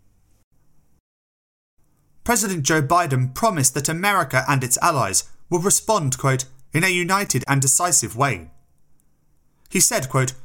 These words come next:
"Russia alone is responsible for the death and destruction this attack will bring." He said he would address the American people on Thursday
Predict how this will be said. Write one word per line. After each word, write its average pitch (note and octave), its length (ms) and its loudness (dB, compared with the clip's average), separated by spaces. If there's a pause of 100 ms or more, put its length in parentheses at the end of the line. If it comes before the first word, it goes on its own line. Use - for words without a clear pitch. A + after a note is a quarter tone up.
(220)
"Russia G3 380 2
alone F3+ 320 2
is B2+ 160 2
responsible D3 640 0
for D3 140 -6
the D#3+ 100 -2
death G3+ 320 -2
and F3 120 -4
destruction C3 640 0
this D3+ 160 2
attack C#3 360 -2
will G#2+ 140 -6
bring." G#2 440 -2 (1080)
He C#3 100 2
said F#3+ 200 2
he G3 100 0
would E3+ 120 2
address D#3+ 320 2
the E3 120 0
American C#3+ 440 0
people C#3 320 0
on A#2+ 120 -2
Thursday A#2+ 560 0